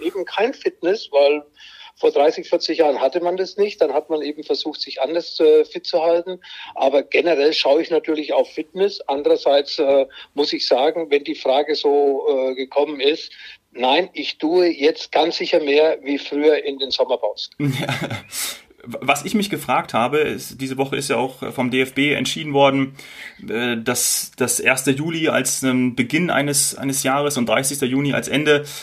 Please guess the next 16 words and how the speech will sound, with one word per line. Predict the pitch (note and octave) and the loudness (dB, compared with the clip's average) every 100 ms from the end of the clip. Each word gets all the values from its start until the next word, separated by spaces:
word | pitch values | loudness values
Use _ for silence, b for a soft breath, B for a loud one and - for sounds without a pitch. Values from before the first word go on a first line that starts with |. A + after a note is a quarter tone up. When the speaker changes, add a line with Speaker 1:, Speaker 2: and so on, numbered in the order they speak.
| B | B
Speaker 2:
ähm, | - B2 B2 A2+ | -2 0 0 -4
fallen | - C3+ F#3+ E3+ | 0 2 2 2
wird | E3+ | -2
für | E3+ | -2
die | D#3 | -4
nächsten | E3 D#3+ | -4 -6
fünfzehn | C#3+ E3+ - D#3 | -6 -8 -6 -4
Monate | D#3 D#3+ D3+ D#3 | -2 0 0 0
und | B2+ | -2
was | A#2+ | -2
dann | - A2+ | -4 -4
alles | A#2 - | -4 -2
zusammenhängt. | B2 C#3+ D3 D3 - B - | -2 0 0 0 -10 B -10
Wenn | B2+ C#3+ | -2 -2
die | D3 | 0
Bundesliga | C3 A3+ G#3 F#3+ F#3 F3+ - | 2 2 2 2 2 2 -2